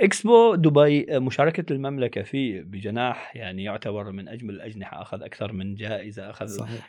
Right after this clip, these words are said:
Speaker 1: آه، دخل جينيس أيضا في، آه، أكثر من سجل،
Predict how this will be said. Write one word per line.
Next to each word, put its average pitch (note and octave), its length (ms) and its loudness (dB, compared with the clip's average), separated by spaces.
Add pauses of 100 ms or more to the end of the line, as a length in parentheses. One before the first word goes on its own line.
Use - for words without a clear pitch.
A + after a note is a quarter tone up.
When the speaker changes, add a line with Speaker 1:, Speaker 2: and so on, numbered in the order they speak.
(120)
Speaker 1:
آه، G#2 180 2
دخل G#2 360 0
جينيس A2 300 0
أيضا G#2+ 320 -4
في، G#2 260 -4 (420)
آه، F#2+ 960 -2
أكثر A#2 280 -6
من G#2 220 -2
سجل، A#2+ 380 -2